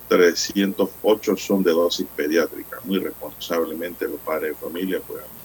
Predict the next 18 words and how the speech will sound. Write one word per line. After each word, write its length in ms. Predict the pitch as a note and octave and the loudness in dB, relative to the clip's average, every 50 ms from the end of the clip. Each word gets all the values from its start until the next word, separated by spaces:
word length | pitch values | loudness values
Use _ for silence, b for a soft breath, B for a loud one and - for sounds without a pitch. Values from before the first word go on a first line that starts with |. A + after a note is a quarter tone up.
| - | -10
cuidado 280 | D#2 D2+ D2 D#2 D#2+ E2+ | -6 -4 -2 0 0 -2
y 40 | D#2+ | -2
protegido 540 | - D2+ C#2+ C#2+ - - - D#2 D2+ D#2+ D#2 | -4 -8 -8 -8 -10 -12 -10 -8 -6 -6 -8
a 40 | |
sus 160 | - - D#2+ G#2 | -8 -10 -6 -4
niños, 400 | B2 C3 A2+ F#2+ - - - - - - - - - - - - - - | -2 -2 -2 -4 -6 -10 -14 -18 -18 -18 -18 -18 -18 -18 -20 -20 -6 -2
con 160 | G#2+ G#2 G2 F2+ | 0 0 2 0
la 60 | E2 | 0
dosis 300 | D#2 D#2 D#2 - - - - | 0 -2 -4 -4 -8 -10 -6
pediátrica. 520 | - - - D2+ D2+ D2 - - - - - - - - - - - - - - - - | -4 -2 0 0 0 -2 -2 -6 -12 -16 -14 -16 -16 -16 -18 -18 -18 -18 -18 -18 -14 -4
¿Qué 140 | - - - | -2 0 2
más 160 | G2+ G2+ G#2 | 2 2 2
nos 100 | G2 F#2+ | 2 0
puede 220 | - - F#2+ F#2 F2+ | 2 4 6 6 8
agregar 320 | E2+ - - F#2 F#2+ F#2 | 8 6 6 4 4 4
usted, 180 | E2+ - - F#2+ | 2 4 4 4
don 140 | F#2 F2+ F2 | 4 2 2
César? 380 | - - A2 - - - - | 0 0 0 0 -2 -4 -6